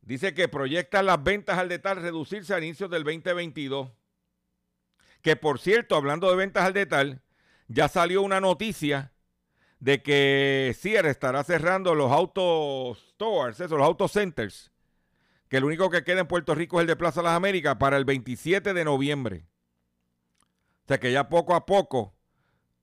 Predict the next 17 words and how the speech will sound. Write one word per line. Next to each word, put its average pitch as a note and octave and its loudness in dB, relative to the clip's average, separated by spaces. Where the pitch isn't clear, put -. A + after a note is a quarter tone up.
van C#3 0
a D#3+ 2
ir, F3 2
mire. D#3+ 0
Dice D#3 -6
que D#3 0
los C#3 -2
analistas C#3 -4
del F3 -6
sector E3+ -6
comercial F3+ -6
consultados E3 -6
por E3 -4
El E3+ -4
Vocero F3 -6
conci-, C3+ -10
coincidieron C#3 -8